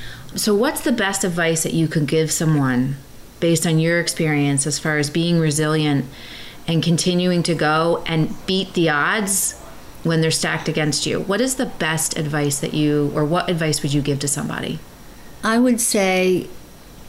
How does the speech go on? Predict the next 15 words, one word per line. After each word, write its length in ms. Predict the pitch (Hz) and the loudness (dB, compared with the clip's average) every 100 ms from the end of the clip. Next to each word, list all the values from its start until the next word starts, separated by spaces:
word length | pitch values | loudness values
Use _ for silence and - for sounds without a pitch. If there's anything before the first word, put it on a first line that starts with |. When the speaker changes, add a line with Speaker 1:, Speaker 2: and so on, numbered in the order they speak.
| - - - - | -18 -18 -18 -8
Speaker 2:
back 300 | 196 190 196 | -2 -2 -2
to 140 | - 180 | -2 -2
the 100 | 175 | -2
powering 640 | - 185 180 180 170 170 | -2 0 2 2 2 2
through 300 | 170 175 175 | 0 2 2
something. 540 | 175 175 160 165 156 - | 2 2 2 0 0 -2
If 160 | 156 | 0
you 120 | 190 202 | 0 2
can 220 | 220 190 | 2 2
get 240 | 190 208 | 2 2
yourself 640 | - 262 240 190 180 175 - | 2 0 2 0 0 0 -4
to 80 | 165 | -6
power 460 | - 165 175 202 | -2 0 2 0
through 360 | 196 - 175 175 | -2 0 2 2
something, 540 | - 160 156 160 160 | 2 2 0 0 0